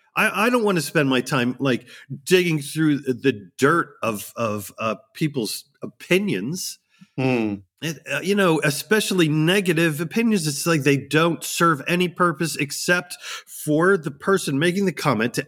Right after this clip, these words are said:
Speaker 1: elevate themselves, at least in their own eyes, into some sort of tastemaker.
Speaker 2: Yeah, or authority. Yeah, I think that's what
Speaker 1: Yeah.
Speaker 2: people wanna be. I mean, uh, yeah.
Speaker 1: Yeah. So, yeah, I, I just don't get it, and I eventually deleted that exchange because,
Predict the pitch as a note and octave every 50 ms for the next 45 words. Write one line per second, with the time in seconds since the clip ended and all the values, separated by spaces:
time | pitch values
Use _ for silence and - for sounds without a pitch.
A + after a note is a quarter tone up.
0 | - C#3+ E3 F#3 F3 E3 C3+ A#2 B2+ A#2 A2+ A2+ A#2+ A#2 A#2 - - - A#2+ A2
1 | A#2 A#2 A2 A2+ - - - B2 A2+ A2 A2 D3 F#3 E3+ - F3 E3 D#3 E3 D#3+
2 | F#3 G3+ A3 A3 G3+ C#3+ A#2 A2+ A2 G#2+ G#2+ G2+ - - - - - - - -
3 | D3+ D3 C#3+ E3 D3 - - - D3 C#3+ C#3 C#3 C3+ C#3 - - - D3 B2+ B2+
4 | B2 B2 B2 - - - G#3 G#3 - - - - F#2+ E2+ E2+ - - - _ _
5 | _ _ _ _ _ _ _ _ _ _ _ _ _ _ - D#3+ D#3 C#3+ B2+ B2+
6 | B2+ B2 B2 A#2+ - C#3+ C3 B2 A#2 - A#2 A2+ C3 B2+ A#2 B2 C3 C#3+ D#3+ F3+
7 | G#3+ A3+ G#3 - - - C3 - - C3+ B2+ B2+ A#2+ A2+ A2 - A#2 G#2+ G#2 G2
8 | - - C#3+ D3 D3+ D#3 D#3+ D3 - - C#3 - - D3+ C3+ B2 A#2+ A2+ A2+ F#2+
9 | F2+ - _ _ _ _ _ _ _ _ - - F#3+ G3 G3 F3+ - D#3+ F3+ F#3
10 | F#3 F3+ C3 D3+ E3 - - - D3+ E3+ D3+ - - F3+ F3 - - F#3 F#3 F3
11 | C#3 C#3 E3+ E3 E3+ F#3 E3 D3 C#3 C3+ C3 B2 B2+ D3+ D#3 C#3+ - D3 C3+ C3
12 | A#2+ G#2 B2+ B2 A#2 B2 C#3 D3+ C#3+ D3+ C#3+ B2+ C3+ C3+ C3 C#3 C3+ - - -
13 | D3 D3+ D#3 D#3 D#3+ - - - C#3 C3 - B2 A2+ -